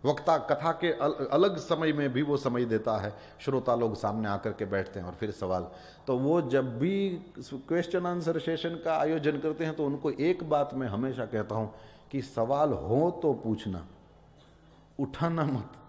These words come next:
कि क्वेश्चन आंसर सेशन है तो सवाल उठाने चाहिए, ऐसा नहीं, हो तो पूछना।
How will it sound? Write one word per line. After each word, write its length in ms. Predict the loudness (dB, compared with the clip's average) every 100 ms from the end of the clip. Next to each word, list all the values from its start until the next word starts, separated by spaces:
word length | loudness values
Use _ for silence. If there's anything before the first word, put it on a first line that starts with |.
| -20 -20 -20 -20 -12 -4
कि 220 | -2 -2 -6 4
क्वेश्चन 400 | 4 4 2 2
आंसर 320 | 0 -2 -2
सेशन 340 | -2 -4 -2
है 480 | 0 2 2 -2 -10 -18 -18 -4
तो 80 | -2
सवाल 420 | 0 2 2 0 -2
उठाने 420 | -2 0 0 -2
चाहिए, 440 | -4 -4 -4 -8 -14 -12
ऐसा 260 | -8 -4 -2
नहीं, 160 | -2 -6 -12 -20 -20 -18 0
हो 480 | 6 6 6 0 -12 0
तो 120 | 2
पूछना। 500 | 2 0 -10 -10 -16